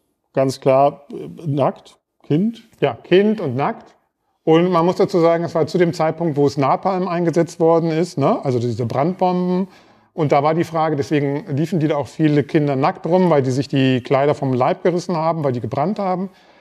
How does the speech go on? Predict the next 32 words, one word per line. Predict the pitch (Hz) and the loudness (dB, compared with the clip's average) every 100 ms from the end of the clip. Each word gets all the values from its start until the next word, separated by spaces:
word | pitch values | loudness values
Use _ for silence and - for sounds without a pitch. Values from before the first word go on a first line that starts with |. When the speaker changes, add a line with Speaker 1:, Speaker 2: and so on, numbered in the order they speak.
| _ | _
Speaker 2:
Die | 147 | -8
Frage | - 139 196 | -2 -2 2
ist, | 202 170 | 0 2
wenn | 175 | 2
ihr | 170 160 - | 2 -2 -4
heute | 156 208 233 | 0 0 2
jetzt | 214 185 | -2 0
hören | 185 185 175 | 0 0 2
würdet, | 175 175 175 - _ _ | 0 0 -2 -4 _ _
darf | 156 180 | -2 0
man | 240 208 185 | 0 -2 -2
von | 175 | 0
nackten | 151 170 - 202 185 | 0 -2 -6 -6 -6
Kindern | - 170 180 175 185 180 _ _ _ _ _ _ _ _ | 0 2 2 -2 -4 -8 _ _ _ _ _ _ _ _
Fotos | - 165 165 139 | 2 2 4 0
veröffentlichen? | 135 120 117 117 107 110 | 0 -2 -4 -10 -10 -8
Dann | 120 120 | -6 0
würde | 143 160 | 4 4
euer | 151 147 143 | 4 2 2
Innerstes | 180 226 214 185 | 0 0 -2 -6
sofort | - 165 160 156 | -4 -2 0 0
sagen, | 151 143 147 156 156 _ _ _ _ | 0 0 -2 -6 -12 _ _ _ _
„Nein.“ | 120 113 127 131 104 - _ _ _ _ _ _ | -10 -4 -4 -4 -8 -14 _ _ _ _ _ _
Und | 143 | -2
jetzt, | 135 160 185 | 0 0 -2
ne, | 202 262 294 160 254 - _ _ | -6 -8 -4 -2 -4 -8 _ _
dann | 151 156 | 0 2
müsstet | 185 - 262 | 2 0 2
ihr, | 185 185 196 | 2 2 2
ja, | 170 | -2
ohne, | 165 175 151 127 | 2 2 0 -2
ohne, | 156 143 | 0 0